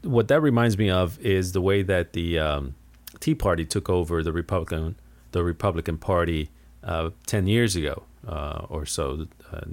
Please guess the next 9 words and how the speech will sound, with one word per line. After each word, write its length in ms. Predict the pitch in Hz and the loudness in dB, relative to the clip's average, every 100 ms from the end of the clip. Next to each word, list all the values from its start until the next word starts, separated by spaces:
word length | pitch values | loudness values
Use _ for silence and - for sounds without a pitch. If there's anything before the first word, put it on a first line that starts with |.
| 80 87 | -12 -8
two 120 | - | -6
thousand 340 | 98 90 82 82 | -2 0 0 0
eight, 300 | 101 85 - | 0 -2 -6
two 80 | 87 | -4
thousand 320 | 87 82 85 | -2 -2 -2
nine, 300 | 98 95 78 78 | 0 0 -2 -4
right 180 | 92 | -4
around 240 | 87 87 85 | -2 -2 0
there, 300 | 101 85 | 0 0